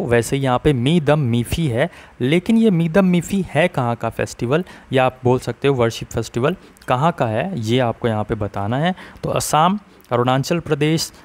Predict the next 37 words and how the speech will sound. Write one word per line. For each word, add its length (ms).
अरुण-, 240
आंध्र 300
प्रदेश 500
या 120
उत्तर 300
प्रदेश। 400
तो 60
करेक्ट 380
आंसर 300
इसमें 220
आपको 240
बनेगा 360
ऑप्शन 420
नंबर 420
ए, 160
that 240
is 140
असम 580
का 100
ये 160
जो 160
है 240
मीदम 340
मेफी 500
एक 280
एंसेस्टर 540
वर्शिप 400
फेस्टिवल 480
है। 140
सत्रिया 640
डांस 420
से 260
बहुत 420
ज़्यादा 260
क्वेश्चन 340
पूछा 340
दा-, 200